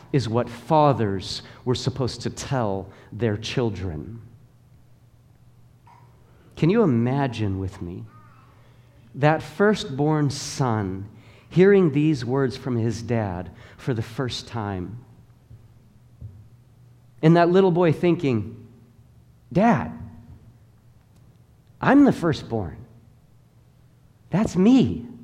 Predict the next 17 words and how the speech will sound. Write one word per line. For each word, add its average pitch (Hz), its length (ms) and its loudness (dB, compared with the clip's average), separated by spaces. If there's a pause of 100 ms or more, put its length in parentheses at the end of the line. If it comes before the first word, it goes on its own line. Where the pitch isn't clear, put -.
(2250)
You 160 160 0
mean 185 500 4 (840)
you 170 180 0
had 180 260 0
to 151 60 0
buy 135 540 -2
me 143 280 -2
back 110 540 -8
from 110 320 -8
God?" 98 460 -10 (2750)
Why 170 280 2
did 202 220 0
God 175 380 -2
kill 139 580 -4 (1300)
all 139 200 2
the 117 100 -4
firstborn 104 720 -10